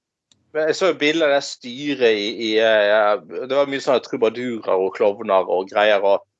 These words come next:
sikkert mange som tror at bystyret er bare en sånn egen, en så stor sånn,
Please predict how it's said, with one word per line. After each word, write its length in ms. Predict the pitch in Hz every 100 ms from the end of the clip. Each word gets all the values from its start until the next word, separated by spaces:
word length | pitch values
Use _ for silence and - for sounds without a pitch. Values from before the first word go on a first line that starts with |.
| _
sikkert 260 | 170 147 127
mange 220 | 135 147
som 140 | 143
tror 440 | - 151 139 110 104
at 100 | 104
bystyret 720 | - 117 - 107 98 92 101 107
er 100 | 101
bare 260 | 107 113 110
en 180 | 104 98
sånn 160 | 104
egen, 440 | 92 95 101 98 95 98 - -
en 140 | 110
så 120 | -
stor 260 | 107 117 101
sånn, 260 | 107 101